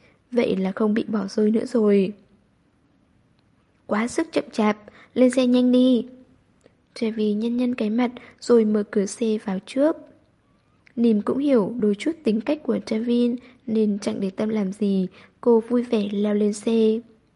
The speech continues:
Chiếc ô tô đen của ác quỷ đưa Nim đến trường. Suốt đoạn đường, cô bé cứ ngồi cười một mình khi nghĩ lại những chuyện xảy ra từ tối hôm qua đến giờ. Trevin đáng yêu đấy chứ, đâu có dễ ghét như người ta vẫn nói.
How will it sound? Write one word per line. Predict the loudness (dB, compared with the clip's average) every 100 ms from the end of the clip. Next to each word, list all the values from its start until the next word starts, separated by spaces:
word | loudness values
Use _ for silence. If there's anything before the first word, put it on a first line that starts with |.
| _ _ _ _ _ _ _
Chiếc | -4 0
ô | 2
tô | 2 0
đen | 0 -2 -2
của | -2
ác | -2 -2
quỷ | 0 0
đưa | 2 2
Nim | 2 2
đến | 0 -2
trường. | 0 4 4 2 -2 -10 -20 -20 _
Suốt | -4 -2 0
đoạn | -2 -4 -2
đường, | 0 0 -2 -8 _ 0
cô | 2
bé | 2 0
cứ | 0
ngồi | 2 0 0
cười | 0
một | 2 0
mình | 0 0 0 -2 -6
khi | -8 -4
nghĩ | -4
lại | -4 -6 -4
những | -8
chuyện | -6 -6
xảy | -4 -6 -4
ra | -4 -4 -4
từ | -4 -4
tối | -2 -4
hôm | -4
qua | -4 -4
đến | -2 -4
giờ. | -2 0 0 0 -4 _ _ _ _ _ _ _ -6
Trevin | -4 0 0 0
đáng | -2 -2
yêu | 0 2
đấy | 0 0
chứ, | 0 -2 -4 -16 -14 0
đâu | 2
có | 2 0
dễ | -2 -2
ghét | 2 0 0
như | 0
người | 0
ta | -2 -6
vẫn | -4 -2
nói. | 0 0 0 -2